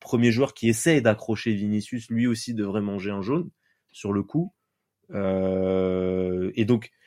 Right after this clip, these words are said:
derrière, t'as Vinicius qui réagit, oui, certes très mal, mais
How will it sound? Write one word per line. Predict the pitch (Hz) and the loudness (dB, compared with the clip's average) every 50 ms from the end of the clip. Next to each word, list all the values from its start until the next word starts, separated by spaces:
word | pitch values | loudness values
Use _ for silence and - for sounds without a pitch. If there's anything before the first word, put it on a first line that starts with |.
| _ _ _ _ _ _ _ _ - | _ _ _ _ _ _ _ _ 2
derrière, | 107 117 117 139 156 151 156 - | 4 4 6 8 6 4 4 4
t'as | 113 104 | 2 4
Vinicius | 104 113 120 123 123 - - 139 - - | 4 2 0 0 -2 -2 -4 -4 -4 -6
qui | - - - 107 | -14 -6 -4 0
réagit, | 95 107 107 107 104 101 107 117 117 | 2 4 4 4 4 2 2 0 0
oui, | 120 160 180 156 | 2 0 0 -2
certes | - - - 123 - _ - | -4 -6 -8 -8 -8 _ -10
très | - - 139 | -2 0 2
mal, | 151 175 160 127 | 2 2 2 2
mais | 110 104 98 95 - - | 2 2 2 0 -2 -6